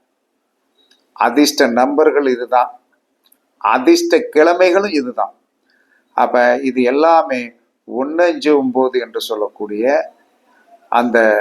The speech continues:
கோணங்களை வலிமைப்படுத்தக்கூடிய சக்தி இந்த கலர்களுக்கும் உண்டு, இந்த நம்பர்களுக்கும் உண்டு. பேர் இந்த நம்பர்களில் வந்து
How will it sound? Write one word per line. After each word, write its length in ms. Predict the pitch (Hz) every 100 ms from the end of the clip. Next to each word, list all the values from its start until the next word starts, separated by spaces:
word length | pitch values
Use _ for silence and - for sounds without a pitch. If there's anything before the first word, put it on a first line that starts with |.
| 101 98 101 _ _ -
கோணங்களை 680 | 156 185 190 185 151 147 151 117
வலிமைப்படுத்தக்கூடிய 1120 | 120 139 147 143 135 - 120 - 110 110 110 104 -
சக்தி 400 | 117 - - 185 113 - 117
இந்த 180 | 120 113 113 120
கலர்களுக்கும் 760 | 120 139 139 143 143 - 147 127
உண்டு, 220 | 139 151 139 98 _ _ _ _ _ - 123
இந்த 160 | 120 117 113
நம்பர்களுக்கும் 760 | 120 127 139 135 151 156 165 135
உண்டு. 240 | 302 294 143 110 _ - _ _ _ _ _ _ _ _ -
பேர் 280 | 170 196 190 151
இந்த 140 | 139 131
நம்பர்களில் 520 | 131 156 151 147 127 120
வந்து 180 | 117